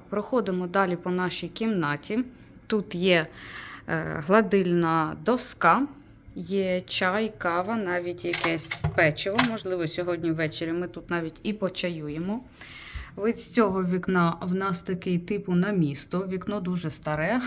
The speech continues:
<laughs> тому не дуже сильно чисте, але ж воно історичне, то ми це прощаємо. Ось так виглядає наша ванна кімната. Тут в нас, всім привіт, <laughs> тут в нас, ем, вмивальник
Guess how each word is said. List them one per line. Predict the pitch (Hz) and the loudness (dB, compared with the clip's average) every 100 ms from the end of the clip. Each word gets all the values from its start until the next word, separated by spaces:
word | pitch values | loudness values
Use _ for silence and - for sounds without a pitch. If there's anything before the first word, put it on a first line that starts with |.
| 233 | 2
<laughs> | 247 240 | 4 4
тому | 240 196 208 | 2 0 0
не | 190 | -4
дуже | 180 170 170 | -4 -2 -4
сильно | - 151 147 | -4 -4 -4
чисте, | 147 - 151 - 226 247 - - | -6 -8 -8 -2 -2 -2 -10 -4
але | 175 175 | 0 2
ж | 175 | 2
воно | 165 156 151 | 0 0 0
історичне, | 160 - 277 311 - 156 143 | 0 4 6 6 2 -6 -6
то | - 214 220 | 0 2 2
ми | 170 208 | 2 0
це | 208 175 | 0 -4
прощаємо. | 175 175 - - 135 143 - - - - - | -4 -8 -6 -6 -6 -8 -12 -14 -18 -10 -4
Ось | 190 | 0
так | 220 240 | 2 0
виглядає | 196 196 190 185 175 | 0 -2 2 4 4
наша | 180 175 185 | 2 0 -2
ванна | 170 190 175 160 | 2 2 2 -2
кімната. | 160 185 180 156 156 220 302 320 - - | -4 -2 0 0 0 0 0 -2 -14 -4
Тут | 233 226 | -2 -2
в | 180 | -2
нас, | 185 180 175 170 - - - - - - - | 0 2 2 0 -6 -10 -14 -18 -18 -18 -12
всім | - 165 160 | -10 -8 -8
привіт, | - 165 160 196 370 - 320 240 | -6 -4 -2 0 0 2 0 0
<laughs> | 208 - | -2 -2
тут | 202 196 | -4 0
в | 175 | 2
нас, | 170 165 165 - 160 - | 2 2 -2 -2 -2 -2
ем, | 175 170 160 160 156 160 - - - - - - | -4 -2 -2 -2 -4 -8 -14 -18 -18 -18 -18 -10
вмивальник | 175 185 196 180 208 240 262 247 214 | -2 0 2 6 8 10 8 6 2